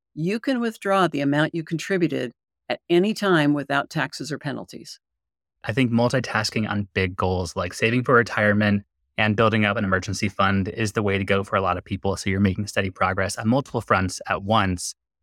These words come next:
Speaker 2: And whether you prioritize retirement or emergency savings, that can be a personal choice for some people, although retirement savings are likely to have the best R O I over the long term. So thank you so much for sharing, Alana.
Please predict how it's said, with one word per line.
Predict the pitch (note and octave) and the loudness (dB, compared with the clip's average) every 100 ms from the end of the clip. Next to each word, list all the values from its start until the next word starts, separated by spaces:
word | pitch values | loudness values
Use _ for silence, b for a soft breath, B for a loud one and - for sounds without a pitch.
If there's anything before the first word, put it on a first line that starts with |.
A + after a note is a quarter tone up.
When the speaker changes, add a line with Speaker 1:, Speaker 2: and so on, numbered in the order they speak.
| _ - | _ -2
Speaker 2:
And | G2+ G#2 | 0 2
whether | B2 B2+ | 2 4
you | C3 | 2
prioritize | - A#2+ A#2+ A#2+ - G#2 G2+ | 2 4 6 4 4 2 2
retirement | G#2 - C3+ C3 C3 C3 C3 C3+ - - | 0 -2 2 2 4 4 4 2 -2 -2
or | A2+ G2+ G2 G#2 - | 2 4 4 0 -4
emergency | A#2+ A#2 B2 A2+ C3 | 2 2 2 2 2
savings, | - A2+ A2 A2 G#2+ - | 4 2 2 2 0 0
that | D#3 | 0
can | G#3 | 2
be | G#3+ | 2
a | G3 | 0
personal | - C3 - C#3 G#2+ | 0 -2 2 2 2
choice | - F2+ - | -2 -6 -6
for | G2 | -10
some | - F#2+ | -4 -4
people, | - F#2 F#2+ F2+ F#2 _ _ _ - | -4 -6 -2 -2 -4 _ _ _ 2
although | A2 A2+ A2+ | 4 6 6
retirement | G#2+ G#2+ A2 A2+ A2 | 4 2 2 2 0
savings | G#2 G#2+ G#2 G#2 - | 0 0 0 0 0
are | G#2 | 0
likely | A2 C3 D3+ D3+ | 2 2 2 -2
to | C3 | 2
have | B2+ A#2 | 2 2
the | A#2 | -2
best | G#2 G#2+ G2 - - | -2 -2 -2 -4 -8
R | A2+ G#2+ | 2 4
O | G#2 G2+ | 4 4
I | F#2+ F#2+ F#2+ | 4 2 0
over | A2+ A2 A2 G#2+ | 0 4 6 4
the | G2+ F#2+ | 2 -2
long | F2 F2+ | -2 -6
term. | - D#2 - _ _ _ _ | -8 -10 -12 _ _ _ _
So | - A#2+ | -2 0
thank | C#3 | 2
you | F#3 | 2
so | F3+ | 4
much | F3+ F3 | 2 4
for | D#3 | 0
sharing, | - D#3+ C3+ | 2 2 0
Alana. | D#2 A#1+ | -2 -10